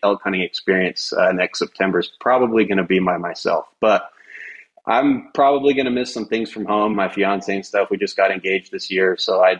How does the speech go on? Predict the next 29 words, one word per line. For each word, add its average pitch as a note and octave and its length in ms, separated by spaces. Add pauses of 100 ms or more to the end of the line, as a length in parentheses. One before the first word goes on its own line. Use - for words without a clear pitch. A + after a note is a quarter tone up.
(140)
I G2 80
can F#2+ 160
see - 180
that G#2 280
playing F#2+ 180
a F2+ 80
role. F#2 560
And F#2 160
then F#2 160
I F2 80
have F#2 240
a, F2+ 340
I F#2+ 80
have G2+ 100
a F2+ 40
dog, F2 320
Boomer, F2+ 460
who F2+ 240 (600)
I - 60
hang F#2+ 180
out F2+ 160
with F2+ 140
a F2+ 60
lot, F2 320
so F#2 100
that's F2+ 240
another F2+ 260
thing F2+ 300
too. F2 400